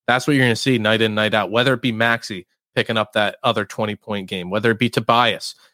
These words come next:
having a little bit better feel from beyond the arc. You can have so many different guys step up and play that role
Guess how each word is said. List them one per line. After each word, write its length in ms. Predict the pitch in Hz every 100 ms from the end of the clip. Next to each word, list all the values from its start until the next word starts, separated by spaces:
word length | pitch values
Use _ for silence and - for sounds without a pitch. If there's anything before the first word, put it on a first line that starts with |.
| _ -
having 260 | 113 107
a 60 | 107
little 220 | 117 117
bit 260 | 117 113 -
better 220 | 113 104
feel 340 | - 117 95
from 180 | - 107
beyond 320 | 107 104 101
the 120 | 101
arc. 220 | 98 85 - _ _ _ _
You 120 | 131
can 120 | 147
have 160 | 139 123
so 260 | - 123 131
many 200 | 143 127
different 320 | - 123 110
guys 260 | 113 104
step 300 | - 120 110 -
up 300 | 107 139 _ _ _ _
and 160 | 123 104
play 240 | - 120
that 240 | 120 117 110
role 440 | 110 107 127 151